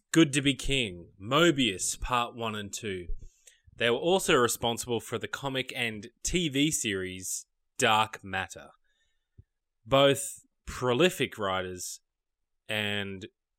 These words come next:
Joe also has a blog where he speaks about all things, and sometimes the thing is Stargate.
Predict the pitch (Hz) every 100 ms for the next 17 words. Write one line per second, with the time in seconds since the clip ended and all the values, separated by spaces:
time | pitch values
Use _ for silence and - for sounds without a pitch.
0 | _ _ _ 92 85 - 131 147 120 113
1 | - 107 110 98 90 104 101 85 - _
2 | _ _ - - _ - 110 120 107 -
3 | 127 113 113 107 110 131 135 - 104 92
4 | 90 98 - 127 123 123 117 110 98 101
5 | - 120 113 104 - - 123 120 107 76
6 | 76